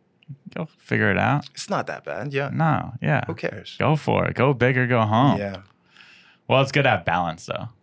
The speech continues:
Speaker 1: She's kinda like, "Don't do that." And you're like,
Speaker 2: Yeah.
Speaker 1: "Come on, do it."
Speaker 2: She's, like, definitely the f-, foundation of, like, our operation.
Speaker 1: Mm-hmm.
Speaker 2: Like, I can't do shit. Like, I don't know how to pay bills. I don't know how to do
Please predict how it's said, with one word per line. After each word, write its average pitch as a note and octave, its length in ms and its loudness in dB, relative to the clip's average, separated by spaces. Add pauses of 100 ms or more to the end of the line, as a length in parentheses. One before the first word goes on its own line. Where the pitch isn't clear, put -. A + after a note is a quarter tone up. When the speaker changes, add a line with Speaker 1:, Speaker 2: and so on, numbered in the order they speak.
Speaker 1:
She's - 340 -6
kinda E2+ 280 -4
like, E2 320 -6 (280)
"Don't G#2 180 -2
do F#2 180 0
that." E2 180 -2
And - 100 -8
you're F2 80 -6
like, F2+ 100 -2
Speaker 2:
Yeah. G2+ 140 -2
Speaker 1:
"Come B2+ 100 -6
on, A2 220 -4
do A#2+ 100 -6 (100)
it." A#2 140 -12 (340)
Speaker 2:
She's, F3 360 0
like, F3+ 260 4
definitely B2 560 2
the - 100 -12 (140)
f-, G#2 60 -18
foundation F#2+ 720 -4
of, F#2+ 500 -6
like, F#2+ 260 -6
our F#2+ 360 -2
operation. G2 800 -6 (260)
Speaker 1:
Mm-hmm. F2+ 120 -8
Speaker 2:
Like, G#2+ 220 -2
I A#2+ 200 0
can't B2 320 -2
do G2 140 -10
shit. - 520 -6 (180)
Like, G2 220 -6
I A2 140 0
don't A#2+ 160 0
know A2+ 100 2
how A2 100 0
to G2+ 80 -2
pay A2 220 -6
bills. F#2+ 540 -8 (460)
I A#2 100 -2
don't A2+ 120 2
know A#2 80 2
how A2+ 140 0
to - 160 0
do A#2 400 0